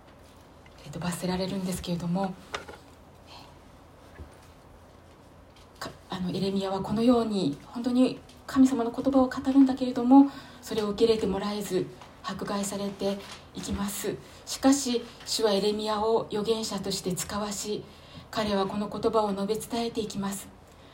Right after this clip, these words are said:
そして最終的には囚われていくんです。このような歩みをしているエレミヤは、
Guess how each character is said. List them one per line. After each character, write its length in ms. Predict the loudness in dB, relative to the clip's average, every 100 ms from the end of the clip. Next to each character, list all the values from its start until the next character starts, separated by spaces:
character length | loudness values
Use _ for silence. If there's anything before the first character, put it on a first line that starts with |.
| -20
そ 160 | -6 -6
し 120 | 0
て 180 | -2 -2 -12 -20 -16
最 340 | -12 -4 -2 -2
終 160 | 0
的 200 | 0 2
に 100 | 2
は 80 | 0
囚 100 | -2
わ 220 | 4 8
れ 120 | 8
て 120 | 6 2
い 100 | -2
く 100 | -2
ん 100 | 0
で 140 | -2
す。 180 | -4 -12 -20 -20 -20 -20 -20 -18 -20 -16
こ 140 | -2
の 80 | 8
よ 140 | 10 12
う 60 |
な 120 | 10
歩 240 | 8 2 -2
み 80 | -2
を 40 |
し 80 | -4
て 100 | -2
い 80 | 0
る 80 | 2
エ 60 |
レ 100 | 0
ミ 140 | 0 0
ヤ 160 | 0
は、 260 | 0 -2